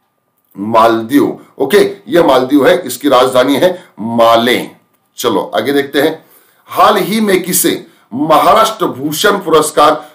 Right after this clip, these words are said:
दो हज़ार इक्कीस के लिए चुना गया?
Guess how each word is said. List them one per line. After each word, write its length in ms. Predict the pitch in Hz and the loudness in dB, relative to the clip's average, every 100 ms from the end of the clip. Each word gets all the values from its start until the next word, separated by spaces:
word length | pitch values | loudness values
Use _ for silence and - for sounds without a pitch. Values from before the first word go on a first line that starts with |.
| _ | _
दो 100 | 117 | 0
हज़ार 540 | 175 170 135 156 165 - | 2 2 2 2 2 -4
इक्कीस 320 | 165 - 190 | -12 -8 -10
के 140 | - 156 | -4 -2
लिए 420 | 147 151 170 170 - - | 0 0 -2 -4 -18 -8
चुना 320 | 147 143 139 | 0 4 4
गया? 460 | 117 113 107 80 | 2 0 0 -2